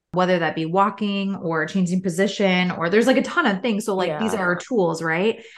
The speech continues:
Speaker 1: How to manage those, those pains and, um, naturally. So that's kind of the umbrella term of, like,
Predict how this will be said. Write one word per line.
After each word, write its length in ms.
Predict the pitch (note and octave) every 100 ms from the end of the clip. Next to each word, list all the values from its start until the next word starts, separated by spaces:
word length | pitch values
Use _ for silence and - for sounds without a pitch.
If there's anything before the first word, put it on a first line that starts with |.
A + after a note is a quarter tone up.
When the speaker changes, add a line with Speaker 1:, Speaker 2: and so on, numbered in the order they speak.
| -
Speaker 1:
How 140 | G3+
to 100 | G#3
manage 440 | G3 F3+ G3+ G#3 F#3+
those, 300 | F#3+ F3 -
those 280 | F3 F3+ F3
pains 560 | - B3 A#3 F#3+ E3 E3
and, 340 | E3+ E3 D#3+ -
um, 340 | E3+ D#3+ D#3 F3+
naturally. 560 | E3+ D#3+ - D#3+ D#3
So 360 | E3 G#3+ F#3+ F#3
that's 200 | A3+ -
kind 140 | G4
of 180 | F4 B3+
the 140 | A#3+ F3
umbrella 440 | F#3 F3+ F3 F#3
term 260 | F#3 F3+ E3
of, 120 | D#3
like, 180 | C#3+